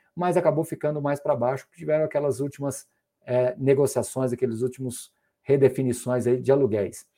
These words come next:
Becia, que é o fundo de fundos do Bradesco, sem novidades, zero setenta e seis, não teve nenhuma alteração aí, tá? O becri caiu um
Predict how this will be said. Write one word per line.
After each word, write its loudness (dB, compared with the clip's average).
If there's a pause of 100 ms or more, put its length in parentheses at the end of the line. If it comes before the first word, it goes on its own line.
(240)
Becia, 8
que -2
é 6
o 2
fundo -14
de -12
fundos -12
do -6
Bradesco, -2
sem -2
novidades, -4
zero 2
setenta -10
e -10
seis, -6 (320)
não 0 (720)
teve 6
nenhuma -2
alteração -2
aí, -8
tá? -8 (400)
O 2
becri 8
caiu -2
um -8